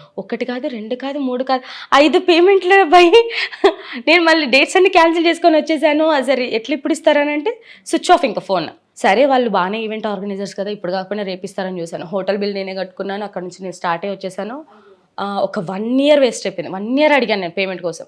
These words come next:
అట్లా మోసపోయాను. అంటే మంచి ఈవెంట్ ఆర్గనైజర్స్ మాత్రమే వెళ్ళండి, ఎవరైనా ఈవెంట్కి వెళ్తా అని చెప్తాను నేనైతే. వాళ్ళు నిజమైన వాళ్ళ కాదా,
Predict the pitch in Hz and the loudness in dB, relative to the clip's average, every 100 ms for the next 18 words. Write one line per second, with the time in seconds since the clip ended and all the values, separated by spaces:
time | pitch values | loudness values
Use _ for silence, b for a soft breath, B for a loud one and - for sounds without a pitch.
0 | _ _ _ - 220 233 220 214 220 214 | _ _ _ -4 2 2 4 0 0 0
1 | 190 180 202 269 302 - _ _ _ - | 2 0 -2 -2 -2 -6 _ _ _ -6
2 | 233 269 311 349 302 302 277 247 240 254 | 0 0 2 2 2 2 4 2 2 -2
3 | 226 233 220 190 190 202 247 247 202 190 | -2 -4 -4 -2 0 0 -2 -2 -2 -2
4 | 170 175 170 175 190 190 185 175 185 175 | -2 -2 -2 -2 -4 -4 -6 -4 -6 -6
5 | 175 160 156 156 - - _ B B B | -6 -8 -6 -8 -10 -14 _ B B B
6 | B 180 196 196 202 185 240 240 233 202 | B 0 2 2 0 -2 0 0 0 0
7 | 185 180 185 190 180 202 190 185 | 0 -2 -4 0 2 2 -2 -6